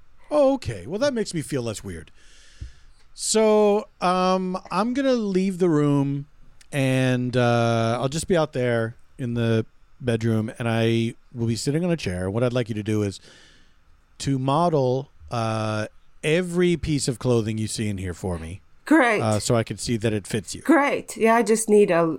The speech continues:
Speaker 2: a me-, a few days. Few days.
Speaker 1: Ex-, that's exactly right. No, we're gonna take meal breaks, and it's gonna be, we're, we're gonna make it as easy as possible. We really do have to power through it, though,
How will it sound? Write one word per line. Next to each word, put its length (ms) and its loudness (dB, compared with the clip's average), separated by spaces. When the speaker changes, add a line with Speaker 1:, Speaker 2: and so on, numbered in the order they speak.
Speaker 2:
a 60 -4
me-, 300 2
a 100 -6
few 280 4
days. 640 0
Few 220 4
days. 560 2
Speaker 1:
Ex-, 200 -4
that's 240 0
exactly 460 0
right. 220 0
No, 120 2
we're 140 0
gonna 160 0
take 160 0
meal 180 2
breaks, 480 -2
and 160 -2
it's 140 -4
gonna 180 -2
be, 520 0
we're, 300 -2
we're 160 0
gonna 140 0
make 180 0
it 80 -4
as 140 -4
easy 160 -2
as 20 -8
possible. 380 0
We 180 -12
really 240 0
do 80 -2
have 160 0
to 140 -8
power 360 -6
through 260 -8
it, 120 -12
though, 220 -14